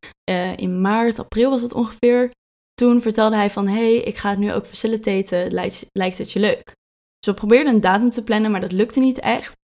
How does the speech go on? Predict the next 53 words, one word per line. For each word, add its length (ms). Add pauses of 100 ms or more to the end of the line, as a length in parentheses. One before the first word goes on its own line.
En 100
dat 140
liet 160
ook 140
wel 120
weer 120
zien 200
van, 100
"Oké, 140
nu 360
is 100
nog 140
steeds 240
niet 140
de 120
tijd. 440 (380)
Het, 200 (180)
het 240
komt 280
nog 180
wel. 160
Het 180
komt 200
wel 160
vanzelf." 420 (840)
In 120
de 0
tussentijd 440
ben 100
ik 80
gaan 180
reizen. 640 (120)
Kwam 200
ik 80
dus 120
nu 140
terug 240
op 120
Ibiza. 640 (420)
En 360
dacht 220
ik 100
van, 100
"Oké, 140
ik 200
ga 120
hem 100
gelijk 280
een 100
berichtje 300
sturen 560
of 180
die 320